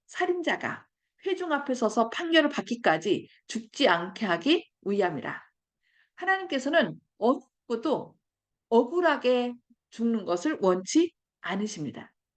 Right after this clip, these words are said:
그래서 하나님께서는 도피성이라는 것을, 그 이-, 이스라엘 백성들이 가나안 땅에 가서 살도록 이렇게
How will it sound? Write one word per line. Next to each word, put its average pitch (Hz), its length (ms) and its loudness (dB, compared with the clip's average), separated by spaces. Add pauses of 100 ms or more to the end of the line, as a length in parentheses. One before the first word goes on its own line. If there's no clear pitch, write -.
(160)
그래서 226 380 -4 (160)
하나님께서는 302 680 2 (260)
도피성이라는 240 840 2
것을, 180 240 -6 (100)
그 185 340 -2 (220)
이-, - 160 -18 (200)
이스라엘 262 340 2
백성들이 214 540 0
가나안 277 500 2
땅에 220 340 0
가서 214 460 2 (260)
살도록 330 720 0
이렇게 185 560 0